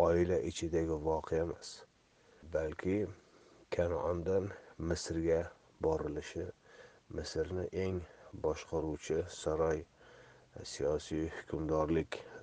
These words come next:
doirasidagi va undan keyin butun xalqni eng quyi tabaqasidagi qatlamlaridagi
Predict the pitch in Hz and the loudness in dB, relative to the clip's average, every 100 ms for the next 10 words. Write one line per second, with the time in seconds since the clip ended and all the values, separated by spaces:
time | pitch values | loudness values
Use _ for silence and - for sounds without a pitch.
0 | - 76 76 76 - - - 71 64 58 | -2 2 2 2 2 0 -4 -4 -2 -2
1 | 62 - - - - - - - - 76 | -2 -4 -18 -20 -20 -20 -20 -20 -4 -2
2 | 76 78 76 76 73 - 76 76 76 76 | 0 -2 -2 -2 -2 -4 -4 -2 -4 -8
3 | 73 - 80 80 76 78 - 82 85 - | -10 -6 -6 -4 -2 -2 -4 -2 -2 -2
4 | 95 98 98 85 - - 104 101 95 87 | -2 0 0 -4 -6 -2 2 4 2 -2
5 | - - - _ - 71 73 - 71 - | -12 -20 -20 _ -4 0 0 0 -4 -6
6 | - 67 65 65 - - - - - - | -2 -2 0 -6 -6 -18 -20 -20 -20 -20
7 | - - - 80 - 78 76 73 71 69 | -16 -8 -4 -4 0 -2 0 -2 -2 -2
8 | 69 64 | -2 -2